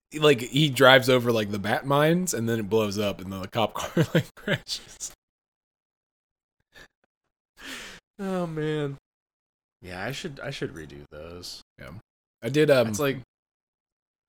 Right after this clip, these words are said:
Speaker 1: I was
Speaker 2: Go
Speaker 1: gonna, uh, I was just gonna say, I watched Far From Home earlier. I forget if I had said that.
Speaker 2: <sighs> Ooh, that's the last thing we need to watch.
Speaker 1: Yeah.
Speaker 2: I wanted to give her a break. She's, she's, she's, <laughs> she
Speaker 1: Yeah.
Speaker 2: did a lot.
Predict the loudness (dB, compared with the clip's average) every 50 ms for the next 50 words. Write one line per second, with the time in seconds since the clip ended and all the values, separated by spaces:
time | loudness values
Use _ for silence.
0 | _ _ _ _ _ _ _ _ _ _ _ _ _ -6 -6 -4 -4 -4 -6 -6
1 | -8 _ _ _ _ -10 -2 2 4 6 8 8 6 4 4 0 -4 -4 -2 0
2 | 0 2 2 2 2 0 0 2 2 2 2 0 -6 -10 -10 -10 -10 -10 -12 -12
3 | -14 -14 -14 -16 -16 -18 _ _ _ _ _ _ _ _ -14 -8 -6 -4 -4 -4
4 | -6 -6 -8 -10 -10 -12 -14 -14 -14 -12 -10 -10 -10 -10 -12 -14 -16 -18 -20 -20
5 | -20 -20 _ _ _ _ _ _ _ _ _ _ -18 -18 -16 -14 -14 -14 -12 -12
6 | -14 -14 -14 -14 -14 -16 -16 -18 -18 -20 -20 _ _ _ _ -14 -14 -10 -8 -6
7 | -6 -4 -6 -6 -8 -10 -10 -10 -10 -12 -12 -14 -14 -14 -12 -12 -12 -14 -14 -16
8 | -16 -18 _ _ -10 -10 -8 -6 -4 -4 -4 -4 -4 -6 -8 -10 -8 -8 -10 -10
9 | -10 -12 -12 -12 -12 -14 _ _ _ _ _ _ -16 -14 -12 -12 -12 -12 -12 -12
10 | -12 -12 -12 -12 -12 -12 -14 -14 -14 -16 -16 -20 _ _ _ _ _ _ _ -20
11 | -20 -20 -20 -20 -20 _ _ _ _ _ _ _ -8 -6 -4 -4 -4 -6 -6 -8
12 | -10 -14 -14 -14 -16